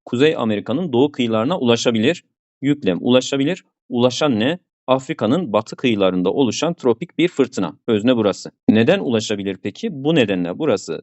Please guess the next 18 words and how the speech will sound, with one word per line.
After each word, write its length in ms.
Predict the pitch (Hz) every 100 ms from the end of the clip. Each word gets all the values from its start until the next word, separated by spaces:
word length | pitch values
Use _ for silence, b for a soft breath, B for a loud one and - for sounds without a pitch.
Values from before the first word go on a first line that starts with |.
| _
zarf 280 | 120 139
tamlayıcısıydı. 600 | - 147 156 147 156 151 - _ -
Peki 260 | 117 120
nereye 280 | 113 147 139
ulaşabilir? 760 | 113 104 98 98 95 120 170 - -
Kuzey 360 | 127 131 147 143
Amerika'nın 680 | 107 95 92 110 160 135
doğu 180 | 104 120
kıyılarına. 560 | 127 104 92 90 117 139
İşte 240 | 110 - 101
burası 440 | 101 87 131 135
yer 220 | 107 104
tamlayıcısıydı. 640 | - 92 85 82 - 80 - _ -
Bu 180 | 120 107
yüzden 520 | 90 117 131 98 101
dördü 320 | 107 87 87
de 200 | 110 123
eliyorum. 460 | 104 104 98 87 71